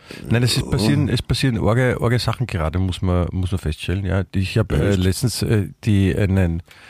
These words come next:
Speaker 1: eine bekannte deutsche Boulevardzeitung, kann man sagen, hat mich, äh, schon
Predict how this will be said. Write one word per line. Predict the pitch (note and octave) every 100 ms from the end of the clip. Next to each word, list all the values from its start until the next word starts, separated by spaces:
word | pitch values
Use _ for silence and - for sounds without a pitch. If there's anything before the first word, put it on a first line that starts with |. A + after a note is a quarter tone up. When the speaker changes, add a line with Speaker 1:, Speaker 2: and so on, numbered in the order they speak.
| - _
Speaker 1:
eine | G2 G#2 G2+ F#2+ F#2+ F3 E3 C3+ A#2+ _
bekannte | - - A2 A#2 B2
deutsche | - G2+ A2 C3+
Boulevardzeitung, | G#2 - A#2+ G2 F2 G2+ - G2+ D#2 - G2 D3 - -
kann | - F#2
man | F2+
sagen, | D#2 C#2 B2 D#3+ _ _ _ - - - - - _ _ _ -
hat | G#2 G2
mich, | B2 A2+ B2
äh, | A2 G#2+ G#2+ G#2 G2 - - - F3 - -
schon | - F#2 A2 C3